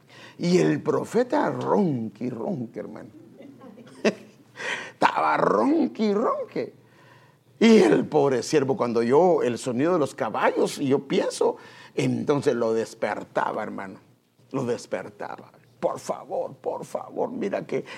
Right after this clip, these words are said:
nos tienen rodeados. Déjame dormir", le decía el otro. "No es que nos tienen, déjame dormir". Pero, pero ¿por qué no se asustó? Porque entonces vino el profeta y le dijo, "Señor, ábrele los ojos a este hombre".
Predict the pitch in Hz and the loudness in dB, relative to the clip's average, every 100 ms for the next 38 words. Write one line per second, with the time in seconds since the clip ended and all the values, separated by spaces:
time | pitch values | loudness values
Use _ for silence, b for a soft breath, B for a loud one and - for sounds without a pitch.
0 | B 151 - 156 180 165 123 120 110 139 | B -2 0 -2 0 -2 -2 -2 -2 -2
1 | 156 143 156 170 - 214 156 139 170 262 | -2 -2 -2 -2 -4 0 0 2 0 0
2 | 440 - 214 233 - - - - B B | 0 0 -2 -2 -2 -6 -8 -14 B B
3 | B - 202 220 - 269 202 - - 175 | B 4 6 6 4 0 0 -4 0 2
4 | - - - 508 233 202 - 440 539 539 | 4 2 2 2 2 2 0 2 6 6
5 | 196 139 - B B B B B B B | 4 0 -8 B B B B B B B
6 | - _ - 214 196 196 143 - 208 202 | -20 _ 4 6 8 6 2 4 6 6
7 | 185 160 277 381 294 254 294 208 - 605 | 4 4 4 4 2 2 0 0 0 0
8 | 554 - _ - _ _ _ _ _ 156 | -2 -6 _ -20 _ _ _ _ _ -2
9 | 147 139 185 202 165 202 202 196 139 131 | 2 2 2 2 2 2 4 4 4 2
10 | 123 139 135 202 202 196 202 202 - - | 0 -4 -2 0 2 2 2 2 0 0
11 | - - - - 190 143 202 196 208 - | -2 -2 -2 -2 -4 -4 -4 -4 -6 -6
12 | - - | -8 -10